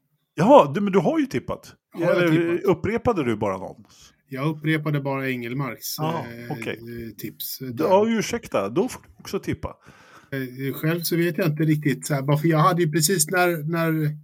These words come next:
Speaker 2: Knösen sa Verstappen och Perez, så hade jag skrivit Verstappen och Perez på min och funderat på min tredje plats. Jag bara, men vad f-,
Speaker 1: Ja, men det är ju
Speaker 2: eh,
Speaker 1: så det kommer att bli, så att
Speaker 2: Ja, Verstappen och, och Perez. Jag tror ju inte att, eh, Ferrari,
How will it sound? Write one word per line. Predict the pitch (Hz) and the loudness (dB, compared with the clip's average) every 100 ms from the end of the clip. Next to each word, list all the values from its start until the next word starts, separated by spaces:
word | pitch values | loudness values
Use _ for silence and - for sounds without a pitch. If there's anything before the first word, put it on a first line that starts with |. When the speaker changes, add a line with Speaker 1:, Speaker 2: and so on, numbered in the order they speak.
| - | -8
Speaker 2:
Knösen | 160 170 160 156 | -4 0 0 -2
sa | 147 143 143 | 0 2 0
Verstappen | 143 147 143 156 147 151 | 0 -2 0 0 2 2
och | 147 | 2
Perez, | 151 165 135 - - - | 2 2 0 -4 -8 -2
så | 151 | 2
hade | 143 143 | 4 2
jag | 131 | 0
skrivit | 131 143 147 139 | 2 2 0 -4
Verstappen | 127 131 - | -4 -6 -6
och | 127 | -6
Perez | 127 127 120 | -4 -6 -6
på | 131 | -4
min | 123 | -4
och | 117 | -4
funderat | - 131 120 113 | -6 -4 -4 -4
på | 123 | -8
min | 110 | -6
tredje | 135 113 107 | -4 -6 -6
plats. | 147 151 - - - _ | -8 -8 -14 -18 -20 _
Jag | 143 | -6
bara, | 135 | -4
men | 139 139 135 | -2 -2 -4
vad | 127 | -6
f-, | 123 - _ _ _ _ _ _ _ - - - - | -8 -12 _ _ _ _ _ _ _ -20 -20 -20 -14
Speaker 1:
Ja, | - | -6
men | 147 | -2
det | 143 | 0
är | 120 | 2
ju | 151 | 0
Speaker 2:
eh, | |
Speaker 1:
så | 143 180 | 4 6
det | 147 | 6
kommer | 156 123 | 4 4
att | 110 | 2
bli, | 127 214 92 | 0 -2 -4
så | - | -8
att | 82 - - - _ - | -10 -14 -20 -20 _ -8
Speaker 2:
Ja, | 165 180 180 147 - | -4 -4 -4 -6 -6
Verstappen | 196 151 151 131 - 135 | -6 -4 -4 -4 -4 -6
och, | 135 127 131 131 - | -4 -4 -4 -6 -10
och | 127 | -8
Perez. | - 131 113 113 - | -4 -4 -4 -6 -6
Jag | 147 139 | -4 -4
tror | - 160 165 | -2 0 2
ju | 202 | 2
inte | 165 151 139 135 | 0 0 0 0
att, | 135 - - | -2 -8 -8
eh, | 143 135 131 127 120 - | -4 -4 -4 -8 -10 -4
Ferrari, | 139 143 165 151 147 - | 0 2 4 4 4 2